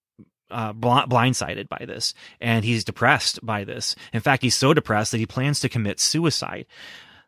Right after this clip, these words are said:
Here's the thing about this episode. I got emotional watching this episode. I had never seen this before. Now, Twilight Zone is a show that I've seen many, many, many, many episodes.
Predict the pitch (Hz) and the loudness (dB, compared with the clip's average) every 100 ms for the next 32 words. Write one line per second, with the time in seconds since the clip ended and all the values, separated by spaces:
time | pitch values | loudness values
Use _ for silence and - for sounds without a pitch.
0 | _ _ _ 147 180 214 190 165 147 123 | _ _ _ 4 6 6 6 6 8 6
1 | 110 123 113 117 104 95 - 135 135 151 | 4 2 0 0 -2 -2 -2 0 2 4
2 | 175 135 127 123 - 135 110 95 113 151 | 2 2 2 2 2 0 0 2 4 4
3 | - 135 101 90 113 143 - 120 107 113 | 4 2 0 -2 -6 -4 -2 -2 -2 -4
4 | 135 143 104 - 135 143 127 139 156 170 | -4 -2 -2 2 2 2 2 4 4 4
5 | 156 156 143 131 - 110 120 104 110 - | 2 4 4 4 0 -2 -2 -2 -4 0
6 | 151 165 156 156 147 135 135 - 123 110 | 4 4 2 0 0 0 -2 0 0 2
7 | 110 107 113 123 - 139 131 123 135 143 | 0 -2 -2 0 0 2 0 0 0 2
8 | 143 135 127 120 110 110 95 - - 123 | 2 2 0 0 0 -2 -6 -10 -8 -10